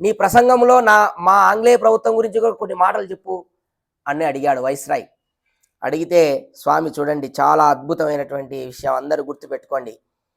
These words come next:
దేశం యొక్క గొప్పతనానికి స్వామి, ఆ, మహర్షి దయానందునిలో దేశ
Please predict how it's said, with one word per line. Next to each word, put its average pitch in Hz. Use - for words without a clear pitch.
దేశం 170
యొక్క 170
గొప్పతనానికి 156
స్వామి, 165
ఆ, 143
మహర్షి 160
దయానందునిలో 180
దేశ 160